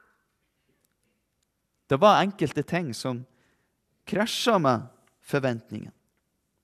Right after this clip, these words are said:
For den kongen som Gud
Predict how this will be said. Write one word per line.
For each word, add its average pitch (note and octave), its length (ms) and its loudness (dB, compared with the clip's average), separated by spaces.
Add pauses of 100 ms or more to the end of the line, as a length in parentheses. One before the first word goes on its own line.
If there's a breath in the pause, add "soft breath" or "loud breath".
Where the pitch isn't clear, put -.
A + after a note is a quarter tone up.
(1700)
For C3+ 140 -2
den F3 320 0
kongen D3 440 0
som B2 260 -6
Gud D3 380 -4